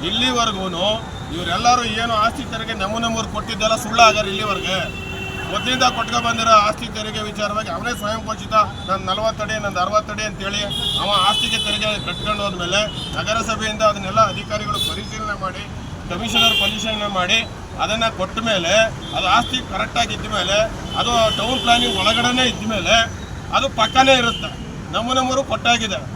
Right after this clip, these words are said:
ಆಸ್ತಿ ತೆರಿಗೆ ಕಟ್ಕೊಂಡು ಹೋಯ್ತಾ ಇದ್ದಾರೆ, ಸಾರ್ವಜನಿಕರು ಬಂದು ಕಟ್ತಾ ಇದ್ದಾರೆ. ಲೇಟಾಗಿ ಕಟ್ಟಿದವ್ರು ಲೇಟ್ ಫೀಸ್ ಕಟ್ತಾ ಇದ್ದಾರೆ.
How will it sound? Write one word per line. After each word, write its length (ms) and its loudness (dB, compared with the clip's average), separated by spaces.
ಆಸ್ತಿ 240 2
ತೆರಿಗೆ 300 -2
ಕಟ್ಕೊಂಡು 360 -4
ಹೋಯ್ತಾ 260 2
ಇದ್ದಾರೆ, 260 0
ಸಾರ್ವಜನಿಕರು 600 -2
ಬಂದು 160 -4
ಕಟ್ತಾ 280 0
ಇದ್ದಾರೆ. 580 -4
ಲೇಟಾಗಿ 380 2
ಕಟ್ಟಿದವ್ರು 320 0
ಲೇಟ್ 220 2
ಫೀಸ್ 260 -6
ಕಟ್ತಾ 240 0
ಇದ್ದಾರೆ. 440 -4